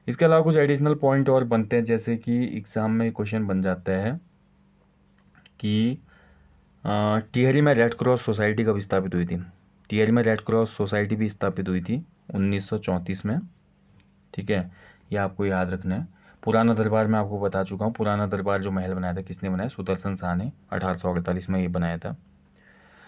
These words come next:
गढ़ राज्य की थोड़ा यहाँ पे हम बात करेंगे दोस्तों, तो गढ़ राज्य में जो सर्वोच्च मंत्री होता था, उसका नाम था मुख्तार। और गढ़ राज्य में जो राजधानी की सुरक्षा करते थे ना, उसको गोलदार कहा जाता था।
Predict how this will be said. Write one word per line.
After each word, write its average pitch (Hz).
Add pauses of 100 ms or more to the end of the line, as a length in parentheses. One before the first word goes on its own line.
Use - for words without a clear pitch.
(180)
गढ़ 113
राज्य 131
की 156
थोड़ा 196
यहाँ 139
पे 135
हम 131 (140)
बात 110
करेंगे 107
दोस्तों, 107
तो -
गढ़ 117
राज्य 110
में 117
जो 131
सर्वोच्च 131
मंत्री 117
होता 95
था, 113
उसका 127
नाम 107
था 123
मुख्तार। 95 (480)
और 120
गढ़ 120
राज्य 127
में 135
जो 139
राजधानी 113
की 131
सुरक्षा 110
करते 98
थे 101
ना, 131
उसको 131
गोलदार 104
कहा 95
जाता 85
था। 95